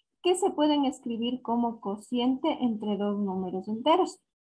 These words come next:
¿Qué es un cociente? Una división, es decir, cuando yo lo puedo expresar como una fracción o como una división, yo tengo un número racional. También tenemos los números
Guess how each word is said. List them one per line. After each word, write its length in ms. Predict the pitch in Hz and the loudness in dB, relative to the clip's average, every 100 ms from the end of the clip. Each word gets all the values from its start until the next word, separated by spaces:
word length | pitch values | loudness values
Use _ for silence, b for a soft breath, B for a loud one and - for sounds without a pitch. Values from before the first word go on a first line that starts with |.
| _ _ | _ _
¿Qué 160 | 320 381 | 2 4
es 120 | 359 | 6
un 180 | 370 359 | 4 4
cociente? 680 | 262 - 233 262 254 381 - | 0 2 2 2 4 0 4
Una 280 | 247 254 240 | 4 4 4
división, 800 | 214 196 185 - 214 196 175 | 2 2 0 -2 0 2 0
es 140 | 175 - | -6 -10
decir, 320 | 180 214 208 | -8 -8 -4
cuando 260 | 196 185 165 | -2 -2 0
yo 160 | 185 | 2
lo 180 | 285 311 | 4 4
puedo 200 | 269 285 | 4 4
expresar 600 | 294 - 240 - 240 226 | 2 -2 -4 2 2 2
como 220 | 208 185 | -2 -2
una 380 | 170 214 254 262 B B B B _ | 0 2 2 0 B B B B _
fracción 760 | 214 208 214 - 294 285 262 - | 2 4 4 0 4 4 4 0
o 140 | 196 - | -10 -8
como 260 | 185 175 | -8 -8
una 300 | 165 196 208 | -6 -4 -4
división, 640 | 202 208 277 311 294 370 b b b _ | -4 -4 -2 2 2 2 b b b _
yo 220 | 294 285 | -2 0
tengo 460 | 269 277 330 359 - - | 2 4 2 2 -4 2
un 240 | 254 240 | 4 6
número 440 | 226 214 220 240 240 | 4 2 2 0 0
racional. 760 | 208 190 190 185 - 185 151 - - - - _ - - - - _ _ _ | -4 2 2 2 -2 -6 -6 -6 -10 -16 -18 _ -18 -18 -20 -20 _ _ _
También 260 | 254 302 370 | 4 6 4
tenemos 580 | 453 359 254 262 359 - | 4 4 6 4 2 -4
los 240 | 233 220 | -4 -2
números 560 | 220 226 240 247 254 | -2 0 2 2 0